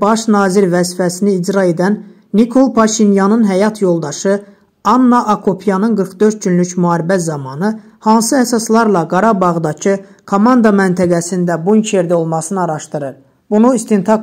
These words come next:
Komitəsindən Erməni agentliyi Fakt Infonun sorğusuna cavab verərkən deyiblər. Agentlik Anna Akopyanın müharibə zamanı hansı əsaslarla bunkerə getməsi,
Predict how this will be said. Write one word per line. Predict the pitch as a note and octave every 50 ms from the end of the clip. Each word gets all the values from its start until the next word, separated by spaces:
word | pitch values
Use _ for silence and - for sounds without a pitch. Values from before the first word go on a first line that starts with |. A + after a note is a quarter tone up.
| -
Komitəsindən | G#3+ G3 F#3+ F3 F3+ F#3+ F3 F3 - F#3 F3 F3 F#3 G3+ G#3+ G#3 - - _ _ _
Erməni | - G3 G3 G3+ G3+ G#3 G#3 A3+
agentliyi | B3 A3+ G#3 F3+ G3 F3+ E3 F3 F3 E3+ E3 D#3+ E3 - - _ _ _
Fakt | _ - A3+ A3+ A3+ - -
Infonun | A#3 A3+ G#3 A3 G#3 F#3+ F#3 F#3 F3
sorğusuna | F3 - F#3+ F3+ F3 F3 F3 - - G3 F#3+ F#3 F3
cavab | F3 E3+ F3+ G3 F#3+ F#3+
verərkən | G3 F#3 F#3 F#3 F3+ F3+ F#3 G#3 G3 F#3+
deyiblər. | F3+ E3+ E3 D#3+ D3+ D3 C#3+ C3+ C3+ - _ _ _ _ _ _ _ _ _ _ _ _ _ _ _
Agentlik | - G#3+ A3+ G#3+ A3+ A#3+ A#3 G#3+ A3+ C4 C#4 C#4 -
Anna | - A#3 A#3+ A#3+ A#3 A3
Akopyanın | G#3 - - A3 G3+ G#3+ G3+ G3+ G3 G3 A3 A3 G#3+
müharibə | G3+ G3 F#3+ F3+ F3 F3+ G#3
zamanı | G#3 F#3 G3 F#3 F3+ F3+ F3+ E3+ E3+ F#3 F#3+ F#3 - - _ _
hansı | - - G#3 A3 A3+ A3 - C#4+
əsaslarla | B3+ A3 G#3+ A3 A#3 G#3 F#3 - A3 A3+ A3+ A3 G3+ F#3 F3 E3+
bunkerə | F#3+ G#3+ G#3 - - G3 F3+ E3+
getməsi, | E3 E3+ E3 E3 E3+ E3+ E3 D#3 D#3 - G#3 G#3